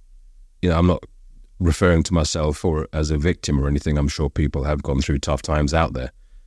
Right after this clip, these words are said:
So it's, it's how you deal with those tough times, which is the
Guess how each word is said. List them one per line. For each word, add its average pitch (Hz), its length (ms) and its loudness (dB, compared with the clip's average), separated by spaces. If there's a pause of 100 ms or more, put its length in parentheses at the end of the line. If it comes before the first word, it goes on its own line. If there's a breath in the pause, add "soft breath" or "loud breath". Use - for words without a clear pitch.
(260)
So 71 500 0
it's, - 460 -4
it's 71 180 -2
how 78 120 0
you 71 180 4
deal 76 280 2
with 69 120 -2
those 73 180 0
tough - 220 -6
times, 65 420 -4
which - 220 -8
is 71 140 0
the 71 140 -4